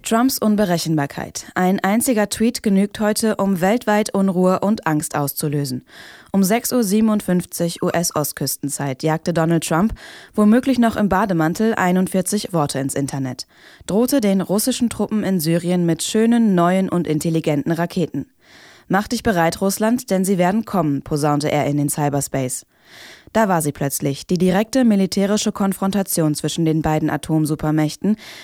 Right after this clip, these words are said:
vor denen Beobachter seit Trumps Amtsantritt gewarnt hatten. Trump ist alles andere als berechenbar. Schon die nächsten Tweets klangen wieder ganz anders.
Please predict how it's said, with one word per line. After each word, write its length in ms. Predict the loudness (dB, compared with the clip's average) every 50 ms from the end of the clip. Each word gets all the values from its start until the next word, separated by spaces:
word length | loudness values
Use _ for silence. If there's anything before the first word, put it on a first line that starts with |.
| -20 -6
vor 160 | -2 0 2
denen 220 | 4 4 4 4 2
Beobachter 580 | 2 0 0 0 0 0 -2 -2 0 0 0
seit 260 | 2 0 0 -2 -2
Trumps 280 | -2 -2 0 -2 -2 -4
Amtsantritt 720 | -2 -2 -2 0 -2 -2 -2 -2 -4 -2 -4 -6 -6 -4 -2
gewarnt 420 | -2 0 0 0 -2 -2 -4 -6
hatten. 320 | -6 -4 -4 -4 -4 -4 _ _ _ _ _ _ -20 -20 -20 -20 -20 _ -6
Trump 340 | -2 0 2 2 2 2 0
ist 220 | -2 -2 -2 -2 -2
alles 240 | 0 0 0 0
andere 440 | 0 0 0 2 2 2 0 0 0
als 200 | 0 -2 -2 -2
berechenbar. 640 | -2 -2 -2 -2 -2 -4 -4 -6 -6 -6 -6 -8 -10 -14 _ _ _
Schon 240 | -10 -4 0 2 2
die 80 | 4 4
nächsten 320 | 2 2 0 -2 -4 -4
Tweets 400 | -2 0 0 0 0 -2 -6 -4
klangen 320 | -2 0 0 0 0 0 0
wieder 200 | 0 0 0 2
ganz 220 | 0 0 0 0
anders. 480 | -2 -2 -2 -2 -4 -6 -10 -14 -16